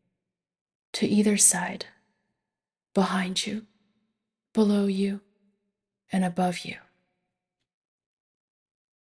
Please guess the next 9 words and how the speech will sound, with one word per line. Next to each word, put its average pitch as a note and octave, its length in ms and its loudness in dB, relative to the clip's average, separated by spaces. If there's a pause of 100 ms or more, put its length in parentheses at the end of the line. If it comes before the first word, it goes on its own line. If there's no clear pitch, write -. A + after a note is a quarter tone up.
(360)
In G#3+ 180 8
this G3+ 200 4
vast F#3 400 0
space, - 680 -2 (1800)
sense A#3+ 460 0
that F3 320 -4 (180)
your G3+ 160 0
loving G#3+ 380 2
presence F#3+ 720 -6